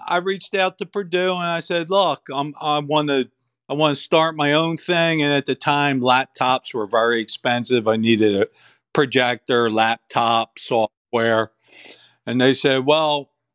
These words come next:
well, you know, we're willing to work with you as long as you just talk about prescription drug abuse."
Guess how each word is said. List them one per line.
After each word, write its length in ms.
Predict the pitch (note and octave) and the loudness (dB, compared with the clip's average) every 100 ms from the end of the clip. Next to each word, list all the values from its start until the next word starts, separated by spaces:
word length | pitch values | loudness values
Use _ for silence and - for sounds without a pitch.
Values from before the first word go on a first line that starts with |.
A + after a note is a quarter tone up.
| - | -8
well, 300 | - C#3+ C#3 | 0 2 2
you 200 | D#3 F3 | 0 0
know, 220 | E3 D3+ | 2 2
we're 200 | D#3 F#3+ | 2 0
willing 320 | F#3+ G3+ G3 | 2 0 0
to 60 | F3+ | 0
work 280 | F3+ A3+ A#3+ | 2 0 2
with 260 | F#3 D3+ - | 0 0 0
you 180 | D3+ | -2
as 200 | D3+ B2+ | -2 -4
long 300 | B2+ D3 D3+ | -2 0 0
as 160 | C#3+ B2+ | -2 -2
you 100 | D3 | -2
just 380 | C3 C#3+ C#3 - | 2 0 0 -2
talk 300 | C#3+ C3+ C3 | 0 0 -2
about 520 | B2+ A#2+ A#2+ B2 B2 _ _ _ - | 0 2 2 2 0 _ _ _ -12
prescription 640 | B2 - - C#3+ - D#3 | -10 -6 -2 -2 -2 -4
drug 340 | D3 G3+ B3 G3+ | 2 2 2 0
abuse." 680 | B2 G#2 F2+ - - - | -2 -6 -8 -12 -16 -16